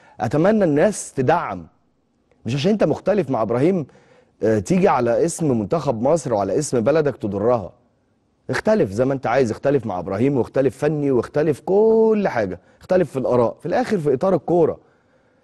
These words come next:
اللعيبة دي محتاجة الدعم. أنا واحد من الناس، يعني، في ألفين وستة وألفين وتمانية وألفين وعشرة، طبعًا أنا ما شاركتش فيها، أنا شاركت في ثلاث بطولات كأس أمم الأفريقية، ألفين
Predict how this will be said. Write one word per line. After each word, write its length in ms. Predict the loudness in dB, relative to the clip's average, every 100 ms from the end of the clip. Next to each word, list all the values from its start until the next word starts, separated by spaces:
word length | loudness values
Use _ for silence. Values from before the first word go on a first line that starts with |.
| _ -2
اللعيبة 360 | 0 2 4
دي 240 | 2 2 -4
محتاجة 480 | -4 0 2 2 0
الدعم. 340 | 0 -2 0
أنا 140 | 2
واحد 240 | 2 2 -2
من 60 |
الناس، 500 | 0 2 0 0 -8 _ _ _ _ _ _ _ _ _ _ -8
يعني، 160 | -6 -2
في 100 | -2
ألفين 200 | 0 0
وستة 400 | 0 -4 -2 -2
وألفين 300 | -2 -2 -4
وتمانية 560 | -2 0 2 2 -2 _ _ _ _ -6
وألفين 340 | -6 0 2
وعشرة، 360 | 2 2 0 -2
طبعًا 220 | 0 0 0
أنا 80 | -2
ما 80 |
شاركتش 400 | -2 -2 -2 -8
فيها، 360 | 0 2 2 0 -8 _ _ _ _
أنا 100 | -6
شاركت 260 | -2 -2 -4
في 80 | 0
ثلاث 180 | 2 2
بطولات 540 | 0 0 0 0 -8
كأس 260 | -8 -6 -2
أمم 180 | -2 0
الأفريقية، 540 | -2 -4 -2 -2 -2
ألفين 420 | -4 0 0 -2